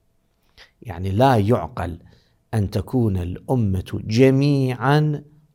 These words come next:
ضالة من دون أن يكون فيها فئة تحمل الحق. هذا متفق عليه، متفق على استحالة امتناع وقوع هذا الأمر.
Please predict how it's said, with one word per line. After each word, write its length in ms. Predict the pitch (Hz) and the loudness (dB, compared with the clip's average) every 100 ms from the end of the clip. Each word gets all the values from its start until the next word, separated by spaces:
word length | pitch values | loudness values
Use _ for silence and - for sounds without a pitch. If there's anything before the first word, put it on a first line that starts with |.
| - | -2
ضالة 600 | 104 98 87 82 - 78 - - _ _ _ _ _ _ _ _ _ _ - | 0 2 0 -4 -6 -8 -10 -20 _ _ _ _ _ _ _ _ _ _ -2
من 280 | 110 110 | 0 2
دون 320 | 101 131 107 104 | 4 4 4 0
أن 140 | 110 | -2
يكون 580 | 101 98 - 127 101 82 | 0 -2 -2 -2 0 -2
فيها 560 | - 131 98 87 82 - | -2 -2 0 -2 -6 -2
فئة 540 | - - 175 175 - - _ _ | 4 6 6 0 -4 -16 _ _
تحمل 340 | 113 101 87 | -4 -2 -4
الحق. 380 | 78 - - - - _ _ _ _ | -6 -10 -16 -18 -20 _ _ _ _
هذا 180 | 135 127 | -4 0
متفق 540 | 143 143 - - - - | 0 0 -4 -4 -8 -8
عليه، 360 | 90 85 - _ _ _ _ _ _ | -8 -8 -12 _ _ _ _ _ _
متفق 680 | 131 131 131 139 - - 92 - - _ _ _ 120 | -4 -4 0 0 0 -6 -8 -10 -16 _ _ _ 0
على 380 | 117 98 90 - - - _ - | 2 2 0 -6 -16 -20 _ -16
استحالة 1000 | - - 107 117 117 98 90 - 110 113 110 | -14 -8 -4 0 0 0 -4 -6 -10 -8 -4
امتناع 880 | 95 - 101 113 120 92 87 92 98 - _ - | -4 -2 0 2 2 0 -4 -8 -8 -14 _ -4
وقوع 540 | 104 - 143 113 90 98 80 | -4 4 6 6 2 -4 0
هذا 260 | 127 156 | 2 2
الأمر. 500 | 180 - 78 - - | 2 -2 -10 -12 -20